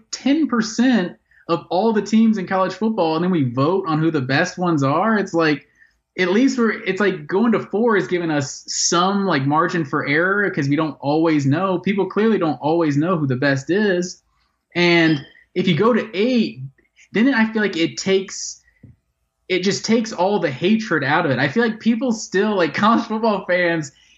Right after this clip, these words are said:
hate on Ohio State 'cause they got voted ahead of them in, like, nineteen ninety-four. You know what I mean? Like, they, there's just so much, like, these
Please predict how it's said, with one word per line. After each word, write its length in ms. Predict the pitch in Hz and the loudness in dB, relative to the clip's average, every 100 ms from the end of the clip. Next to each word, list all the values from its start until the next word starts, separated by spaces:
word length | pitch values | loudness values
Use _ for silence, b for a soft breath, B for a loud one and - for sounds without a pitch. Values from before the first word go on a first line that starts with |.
| b b | b b
hate 240 | - 226 269 | -6 -2 0
on 140 | 262 | 2
Ohio 400 | 214 - 196 214 | 0 0 0 2
State 480 | 190 - 202 240 220 | 0 -2 0 0 -2
'cause 120 | 180 | -4
they 120 | 185 | -2
got 260 | 220 214 143 | 0 0 -2
voted 440 | 135 160 220 233 | -2 0 0 0
ahead 280 | 196 - 208 | -2 0 0
of 120 | 233 | 0
them 180 | 190 170 | 0 -2
in, 80 | 156 | 0
like, 160 | 165 156 | -2 0
nineteen 500 | 180 220 - 208 190 | 0 -2 0 -2 0
ninety-four. 840 | 190 202 185 - 190 226 156 117 | 0 0 -4 -2 -2 0 0 0
You 140 | 151 | 0
know 120 | 185 220 | 2 2
what 100 | 214 | 2
I 120 | 202 | 0
mean? 460 | 185 202 233 240 | -2 0 0 -2
Like, 360 | 208 175 170 - _ b b b _ _ - - | -2 0 -2 -4 _ b b b _ _ -20 -8
they, 300 | 190 196 - - | -4 -4 -4 -6
there's 260 | 180 202 190 | -2 0 0
just 240 | 202 190 | -2 -2
so 180 | - 226 | 0 0
much, 300 | 240 233 214 | 2 0 -2
like, 300 | 185 175 170 | 0 0 0
these 460 | 170 165 143 135 | 0 0 0 -4